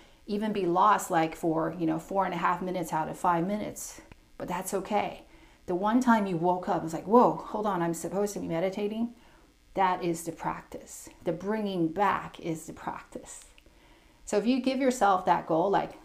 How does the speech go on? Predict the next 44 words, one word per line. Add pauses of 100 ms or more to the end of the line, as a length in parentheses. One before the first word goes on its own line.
(120)
"I'm
just
gonna
do
it
every
day,
right
after
coffee,
I
habit
stack
it, (460)
even
if
I
only
do
it
for, (220)
you
know,
five
minutes,
three
minutes,
even
one
minute,
that
is
something." (500)
It's
more
important
to
do
it
consistently
and
often,
preferably
daily,